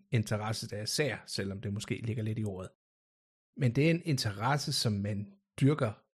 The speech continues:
rigtig, rigtig, rigtig meget. Og også rigtig meget gerne på bekostning af andre aktiviteter.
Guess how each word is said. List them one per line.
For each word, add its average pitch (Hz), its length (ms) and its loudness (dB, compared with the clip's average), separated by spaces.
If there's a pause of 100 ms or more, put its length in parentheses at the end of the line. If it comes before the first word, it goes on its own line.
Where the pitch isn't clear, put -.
(220)
rigtig, 113 280 -6
rigtig, - 300 -6
rigtig 101 240 -6
meget. 92 240 -8 (1080)
Og 110 200 2
også 151 220 2
rigtig 135 260 0
meget 110 220 0
gerne 113 240 -2
på 104 280 -4
bekostning 110 500 -2
af 104 60 -8 (100)
andre 139 200 2
aktiviteter. 104 680 -4